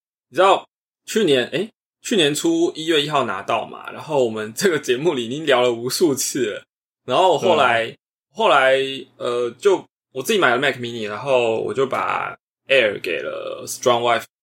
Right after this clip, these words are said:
Speaker 1: 就是他，他日常生活使用这样。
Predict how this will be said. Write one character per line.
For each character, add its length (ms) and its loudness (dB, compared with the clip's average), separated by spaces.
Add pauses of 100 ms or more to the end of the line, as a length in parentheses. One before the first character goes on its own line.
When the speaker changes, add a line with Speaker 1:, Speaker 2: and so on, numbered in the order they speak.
(200)
Speaker 1:
就 80 -12
是 100 -8
他， 440 0 (380)
他 520 2
日 80 -8
常 220 -10
生 180 -12
活 140 -12
使 220 -12
用 220 -10
这 60 -12
样。 100 -12